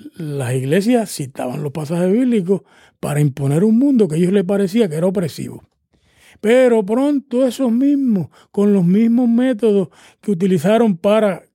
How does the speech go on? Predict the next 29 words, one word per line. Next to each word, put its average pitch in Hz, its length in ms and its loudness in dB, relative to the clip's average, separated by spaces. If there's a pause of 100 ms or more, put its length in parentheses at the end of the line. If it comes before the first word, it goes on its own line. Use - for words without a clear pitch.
criticar 180 840 0
a 160 100 -6
las 143 140 -2
iglesias 175 460 0
de 165 60 -2
aquel 170 180 0
entonces, 202 560 0 (260)
empezaron 147 560 -4
a 180 80 -6
descubrir 180 600 0 (500)
que 151 460 2
el 143 100 0
problema 180 720 -2 (400)
podía 160 320 2
ser 214 140 2
en 220 60 2
la 220 100 4
Biblia, 240 260 2
pero 180 300 0
realmente 202 480 0
era 220 80 0
un 208 80 -2
problema 196 460 -4
a - 20 -4
los 190 100 -4
lectores 180 560 -2
y 196 40 2
las 185 120 2
lectoras. 175 640 0